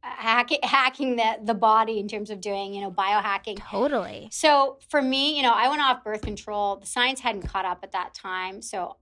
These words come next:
Speaker 1: you know, I went to this natural practitioner. She said, "Are you on birth control?" I said, "Yes." She said,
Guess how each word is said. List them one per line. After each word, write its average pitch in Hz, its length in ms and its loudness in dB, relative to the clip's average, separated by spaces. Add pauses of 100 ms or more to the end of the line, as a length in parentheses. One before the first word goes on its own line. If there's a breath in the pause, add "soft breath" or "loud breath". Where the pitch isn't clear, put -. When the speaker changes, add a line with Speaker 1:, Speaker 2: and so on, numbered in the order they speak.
(100)
Speaker 1:
you 220 120 -8
know, 180 240 -2
I 214 220 -2
went 220 220 -6
to 202 180 -6
this 185 240 -8 (240)
natural 196 380 -6
practitioner. 196 580 -10
She - 160 -16
said, 190 340 -10 (100)
"Are 214 60 -14
you 190 100 -12
on 190 120 -14
birth 254 180 -6
control?" 220 260 -8
I 196 40 -4
said, 190 180 -14
"Yes." 185 400 -4
She - 120 -16
said, 190 280 -8